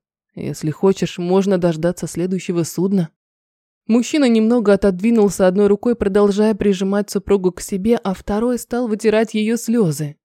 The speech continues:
«Не плачь. Скоро ты увидишь нашу дочку. Она так выросла и очень похожа на тебя. Если не купим билет, уезжаем на рассвете или будем ждать следующего судна?»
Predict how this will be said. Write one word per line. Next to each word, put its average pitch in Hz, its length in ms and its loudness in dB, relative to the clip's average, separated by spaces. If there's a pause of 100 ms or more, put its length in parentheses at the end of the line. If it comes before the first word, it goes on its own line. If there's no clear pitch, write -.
(920)
«Не 175 260 0
плачь. 170 640 -4 (320)
Скоро 214 460 0
ты 214 180 0
увидишь 170 480 0
нашу 175 320 -4
дочку. 165 580 -4 (280)
Она 151 260 -2
так - 280 -8
выросла 175 520 -2
и 180 320 -8
очень 220 400 -4
похожа 175 460 -2
на 165 160 -2
тебя. 165 480 -4 (420)
Если 151 480 -4
не 156 200 -2
купим 170 360 -2
билет, 170 420 -2 (180)
уезжаем 180 500 2
на 190 100 4
рассвете 196 580 0
или 170 540 0
будем 180 460 2
ждать 180 360 4
следующего 185 600 0
судна?» 156 500 -4